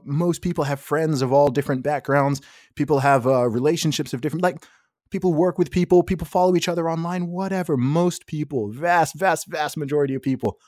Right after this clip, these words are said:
are already, like, I don't need to say this to them. They already get it. They're just like, "I get it, hundred percent." But then there's just that tiny, really loud minority who just,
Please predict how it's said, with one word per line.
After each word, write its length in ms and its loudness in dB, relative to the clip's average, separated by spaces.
are 160 -2
already, 560 4
like, 160 -4
I 80 2
don't 140 6
need 120 4
to 60 0
say 180 2
this 160 -2
to 100 -4
them. 120 -6
They 120 -2
already 300 0
get 200 -6
it. 80 -16
They're 100 -12
just 140 -10
like, 140 -14
"I 80 -8
get 220 -4
it, 120 -6
hundred 220 -6
percent." 300 -8
But 120 -6
then 100 0
there's 140 0
just 180 -14
that 180 -10
tiny, 680 -2
really 580 4
loud 280 -2
minority 640 2
who 180 2
just, 260 0